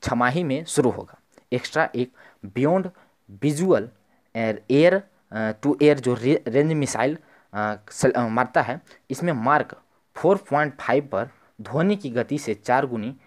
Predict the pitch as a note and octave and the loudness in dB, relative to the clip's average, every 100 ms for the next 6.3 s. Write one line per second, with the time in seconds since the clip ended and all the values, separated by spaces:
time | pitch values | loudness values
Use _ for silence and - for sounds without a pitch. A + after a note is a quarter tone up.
0 | _ - A2+ C#3+ F3 - _ _ - G2+ | _ -10 -6 -2 -2 -4 _ _ -14 -6
1 | A#2+ C3+ D#3 A#2+ A#2+ - _ - B2+ - | -4 -4 -6 -4 -6 -8 _ -4 -2 -2
2 | - - _ _ _ - C3 E3 - _ | -6 -12 _ _ _ -2 0 0 -6 _
3 | _ _ - D3+ F#3+ - _ _ - A2 | _ _ 0 4 4 2 _ _ -6 -2
4 | C3+ C3+ D3+ E3 A2 B2+ - G#2 G2+ C#3 | 0 0 2 0 0 -8 -10 -10 0 2
5 | F3 - C#3 - _ _ - C3+ D3+ F3+ | 2 -2 -8 -10 _ _ -6 0 2 2
6 | C3 A2+ A2+ | 0 0 -2